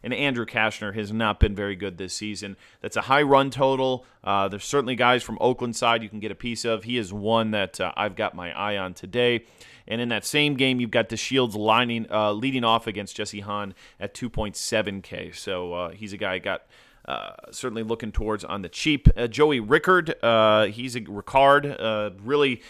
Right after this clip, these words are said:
plays well in that leadoff spot for a value option, and, you know, s-, it's kind of been boom or bust for him with, uh, in terms of his fantasy product-, production. But if he draws the start today,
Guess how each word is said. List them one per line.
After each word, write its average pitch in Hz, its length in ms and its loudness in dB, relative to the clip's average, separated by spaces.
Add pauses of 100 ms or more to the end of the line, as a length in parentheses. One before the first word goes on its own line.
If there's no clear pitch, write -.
(360)
plays 143 460 2 (500)
well 151 320 6
in 156 80 4
that 139 140 2
leadoff 135 360 6
spot 135 400 4
for 117 220 0
a 101 40 -2
value 120 380 0
option, 120 580 -2
and, 107 680 -6
you 104 140 -8
know, 101 180 -4
s-, - 200 -14 (920)
it's - 160 -14
kind 147 200 -2
of 139 80 -6
been 127 180 2
boom 139 180 0
or 127 100 6
bust 120 260 2
for 117 160 -2
him 131 320 -2 (360)
with, 110 320 -2
uh, 98 460 0 (380)
in 110 120 -12
terms 117 220 -6
of 107 80 -8
his 107 140 -8
fantasy 113 360 -4
product-, 110 500 0
production. 127 460 -2
But 117 140 2
if 104 100 -8
he 139 60 -2
draws 151 280 2
the 143 60 -8
start 190 340 4
today, 107 380 2